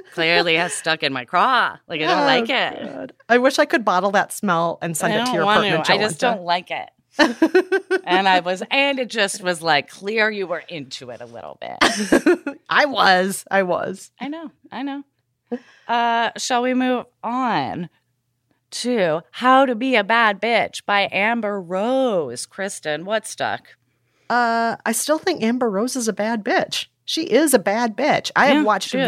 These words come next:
Speaker 2: videos of her. I've watched her talk. She is a bad bitch. I
Speaker 1: Agreed.
Speaker 2: believe in you, Amber Rose. You're a bad bitch. Yeah.
Speaker 1: Agreed. New revelations.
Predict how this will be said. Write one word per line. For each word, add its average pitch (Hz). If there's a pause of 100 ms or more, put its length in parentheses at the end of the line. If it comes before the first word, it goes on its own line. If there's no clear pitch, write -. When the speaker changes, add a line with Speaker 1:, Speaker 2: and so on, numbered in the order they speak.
Speaker 2:
videos 277
of 269
her. 262 (300)
I've 170
watched -
her 156
talk. 240 (380)
She -
is 220
a 185
bad -
bitch. - (400)
I 190
Speaker 1:
Agreed. 185
Speaker 2:
believe 156
in 160
you, 147
Amber 139
Rose. 143
You're 165
a 135
bad 85
bitch. -
Yeah. - (160)
Speaker 1:
Agreed. 190 (580)
New 208
revelations. 196